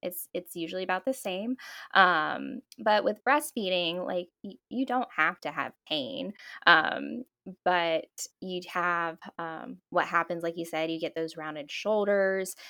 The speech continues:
and again, you get those stretched out back muscles because I'm sure, too, you're looking down a lot at your baby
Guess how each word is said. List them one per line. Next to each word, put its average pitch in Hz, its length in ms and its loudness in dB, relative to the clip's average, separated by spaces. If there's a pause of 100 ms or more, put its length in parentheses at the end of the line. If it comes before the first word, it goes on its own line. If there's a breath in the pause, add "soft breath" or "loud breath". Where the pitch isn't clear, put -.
(140 loud breath)
and 165 100 -2
again, 160 160 -4
you 151 80 -4
get 170 120 -4
those - 140 -4
stretched - 360 4
out 147 200 0
back 190 300 0
muscles 190 540 0
because 165 520 -4 (140)
I'm 170 160 -2
sure, 170 220 -4
too, 208 180 -6
you're 240 260 0
looking 160 360 -2
down 170 260 -4
a 175 60 -4
lot 175 240 -2
at 185 240 2
your 185 120 -2
baby 185 440 -6